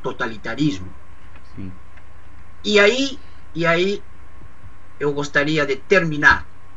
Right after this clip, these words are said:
Speaker 1: com uma relação a lo que vocês têm que fazer hoje
Speaker 2: Perfeito.
Speaker 1: no Brasil. A luta contra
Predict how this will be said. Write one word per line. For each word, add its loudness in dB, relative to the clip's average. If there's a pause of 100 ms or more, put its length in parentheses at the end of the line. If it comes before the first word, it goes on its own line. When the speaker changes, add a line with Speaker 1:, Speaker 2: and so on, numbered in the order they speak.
(720)
Speaker 1:
com 2 (720)
uma -2
relação 2 (960)
a 4
lo 4
que 0
vocês 2
têm 0
que -4
fazer -2
hoje -4 (400)
Speaker 2:
Perfeito. -4
Speaker 1:
no -4
Brasil. -2 (1000)
A 8
luta 6
contra -2